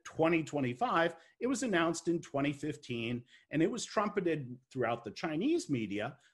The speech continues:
but it was when foreigners took note, uh, the U S China Business Council, the Chamber of Commerce,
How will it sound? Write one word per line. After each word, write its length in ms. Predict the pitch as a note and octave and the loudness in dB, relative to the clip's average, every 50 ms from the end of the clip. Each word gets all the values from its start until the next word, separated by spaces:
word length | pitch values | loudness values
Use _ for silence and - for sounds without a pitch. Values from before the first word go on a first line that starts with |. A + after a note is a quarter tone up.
| _ _ _ _ | _ _ _ _
but 360 | - A3+ D4 D#4 D#4 D#4 D#4 - - _ _ _ _ _ _ _ _ _ _ _ _ _ _ _ _ | 2 2 4 4 4 2 0 -4 -16 _ _ _ _ _ _ _ _ _ _ _ _ _ _ _ _
it 180 | - D#3 C#3 - | -4 -2 0 0
was 180 | E3+ D3 B2+ | 0 0 0
when 380 | C#3+ D#3+ F#3+ F#3+ F#3 F#3 F3+ E3 | 0 2 4 4 6 6 4 2
foreigners 640 | - - - C#4 D#4+ D#4 C#4 A#3 G3 D3 C3+ - | 0 -4 -2 2 2 4 4 4 4 2 2 0
took 260 | - - D3 - - B2 | 0 -2 -2 -2 0 -2
note, 400 | A2+ G2 F#2 F2+ - - - _ _ _ _ _ _ _ - | -2 -2 -2 -2 -4 -6 -8 _ _ _ _ _ _ _ -6
uh, 240 | - A#2+ A2 A2 A2+ | -2 0 2 2 0
the 120 | G#2 A2+ | 0 0
U 140 | A#2 B2+ B2 | 0 2 2
S 100 | A#2 A2+ | 2 0
China 260 | - - A#2 G#2+ G#2 | 0 -2 0 0 0
Business 420 | G2+ A2+ F3 F#3+ F3+ F#3+ F#3 E3+ - | 2 4 2 2 4 2 0 -2 0
Council, 720 | - - D3+ C#3+ D3 C3+ C3+ - C#3+ C#3 C#3 C3+ B2+ A#2+ G2+ | 2 2 2 2 2 -2 -2 0 2 2 4 4 4 2 2
the 140 | G2+ F#2+ | 0 -2
Chamber 380 | F#2 - D3 B2 A#2 G#2 G#2+ G#2+ | -2 0 0 0 0 0 -2 -4
of 100 | G2+ - | -4 -2
Commerce, 640 | - F3 D#3+ D#3+ D#3+ D#3+ D3+ C#3+ C#3 C3+ C3+ - | -2 0 2 2 2 2 2 2 0 0 -2 -6